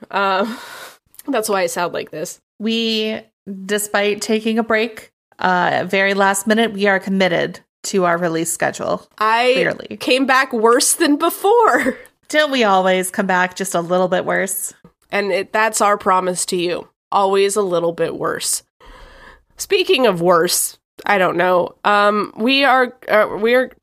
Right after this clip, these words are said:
Speaker 1: starting off and finishing off spooky season with a two-part extravaganza about your favorite and mine. Actually, is not my favorite unsolved murder, but that's beside the point. Uh, the Zodiac.
Speaker 2: Not even remotely.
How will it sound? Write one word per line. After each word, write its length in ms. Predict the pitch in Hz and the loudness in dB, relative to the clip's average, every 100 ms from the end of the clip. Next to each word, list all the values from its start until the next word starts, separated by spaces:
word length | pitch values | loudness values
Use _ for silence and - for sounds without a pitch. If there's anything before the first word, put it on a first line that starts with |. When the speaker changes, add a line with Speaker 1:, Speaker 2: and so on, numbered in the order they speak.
| _ | _
Speaker 1:
starting 380 | - 254 254 262 | -2 0 2 4
off 260 | 247 247 | 2 2
and 320 | 220 190 190 - _ | 0 0 -4 -10 _
finishing 520 | - 254 269 - 196 190 | -2 0 2 2 2 2
off 280 | 190 185 | 2 -2
spooky 380 | - - 247 226 | -6 -4 -2 -4
season 560 | 190 190 190 180 175 170 _ _ | -2 0 2 2 0 -4 _ _
with 200 | 190 190 | -4 0
a 220 | 185 180 | 0 -2
two-part 640 | 185 - 302 254 269 254 240 | -2 -2 -2 0 0 2 0
extravaganza 1040 | 220 - 254 233 220 240 233 196 180 185 - _ _ | -2 0 2 2 2 2 2 2 2 2 -4 _ _
about 360 | 214 214 202 202 | 2 2 2 2
your 260 | 226 269 | 2 2
favorite 440 | 277 302 285 254 262 | 2 0 2 2 2
and 140 | 247 | 2
mine. 480 | 254 247 185 180 180 - _ - | 2 4 2 0 -4 -10 _ -4
Actually, 420 | 180 180 196 185 | -4 -2 0 0
is 100 | 175 | 0
not 200 | 190 170 | 0 0
my 120 | 175 | 0
favorite 320 | 170 170 175 175 | -2 -2 0 -2
unsolved 300 | 175 175 180 | 0 -2 -2
murder, 280 | 175 165 175 | -2 -2 -2
but 180 | 170 | -2
that's 220 | 175 165 - | -2 -4 -6
beside 320 | - 170 165 | -4 -4 -4
the 60 | |
point. 340 | 175 180 175 - | -4 -2 -2 -2
Uh, 140 | 202 185 | -2 -2
the 140 | 190 | -4
Zodiac. 560 | - 214 202 202 190 180 | -2 0 0 0 0 -2
Speaker 2:
Not 20 | |
even 160 | 180 175 | -4 -6
remotely. 720 | 175 175 170 170 175 175 | -6 -4 -2 -2 -4 -6